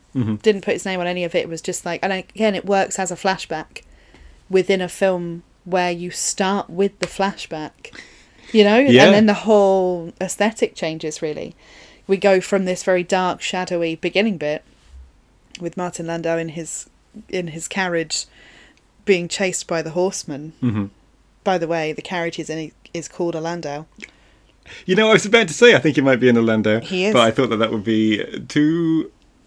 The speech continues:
Speaker 1: sort of cheeky, bit
Speaker 2: Too lame.
Speaker 1: cheesy, bit lame.
Speaker 2: Yeah,
Speaker 1: Yeah.
Speaker 2: that, well, it's a fact. He
Speaker 1: A
Speaker 2: is in one.
Speaker 1: fact. Oh,
Speaker 2: And
Speaker 1: that, that, I'm,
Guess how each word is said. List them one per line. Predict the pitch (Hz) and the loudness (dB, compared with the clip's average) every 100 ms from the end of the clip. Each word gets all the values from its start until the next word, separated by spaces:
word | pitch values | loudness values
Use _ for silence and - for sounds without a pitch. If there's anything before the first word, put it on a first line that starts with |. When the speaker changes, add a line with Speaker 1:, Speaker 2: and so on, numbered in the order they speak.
| _ _ _ 151 | _ _ _ -20
Speaker 1:
sort | - 151 143 | -8 -4 -4
of | 131 | -2
cheeky, | 160 151 - 107 104 - | 0 0 2 -2 -2 -4
bit | 143 | 2
Speaker 2:
Too | 240 | 4
lame. | 247 233 220 | 6 6 4
Speaker 1:
cheesy, | 120 | 2
bit | 113 135 117 | 2 -2 0
lame. | 117 117 120 110 | 2 2 2 0
Speaker 2:
Yeah, | 107 | 0
Speaker 1:
Yeah. | - | 0
Speaker 2:
that, | - | 0
well, | 208 214 | 0 0
it's | 196 | 0
a | - | -4
fact. | 240 247 - | -4 -4 -6
He | - 190 | -8 -6
Speaker 1:
A | 190 | -4
Speaker 2:
is | 202 | -2
in | 220 | 0
one. | |
Speaker 1:
fact. | 104 - - - | -2 -4 -12 -8
Oh, | 98 95 | -4 2
Speaker 2:
And | 233 117 - | 4 2 0
Speaker 1:
that, | 107 110 110 | 0 0 0
that, | 101 | -2
I'm, | 113 107 | -2 -4